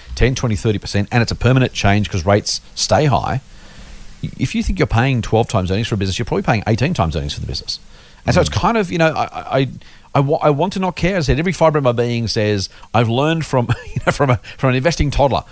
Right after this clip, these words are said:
Speaker 1: not to care about interest rates. But I, I, I, I don't know that doing so would be actually,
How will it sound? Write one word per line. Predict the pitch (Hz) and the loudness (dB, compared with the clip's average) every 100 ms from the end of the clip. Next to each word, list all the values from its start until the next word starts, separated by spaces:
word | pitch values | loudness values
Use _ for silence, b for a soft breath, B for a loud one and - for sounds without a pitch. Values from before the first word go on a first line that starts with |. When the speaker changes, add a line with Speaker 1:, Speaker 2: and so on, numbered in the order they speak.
| B B - | B B 0
Speaker 1:
not | 131 - | 0 2
to | |
care | 123 131 | 0 0
about | 113 | 2
interest | 120 196 196 | 0 -2 0
rates. | 143 101 | 0 0
But | - - 143 | -4 2 4
I, | 151 151 - B B B B - | 4 2 -4 B B B B -4
I, | - - | -4 -2
I, | - - - | -4 -4 -4
I | 127 - - | -4 -6 -2
don't | 131 180 139 | 0 0 0
know | 135 147 | 2 2
that | 143 95 | 0 -2
doing | 107 120 170 | 0 0 2
so | - 104 | 2 2
would | 101 | 2
be | 95 104 | 2 2
actually, | 110 - 110 104 101 | 2 0 2 2 0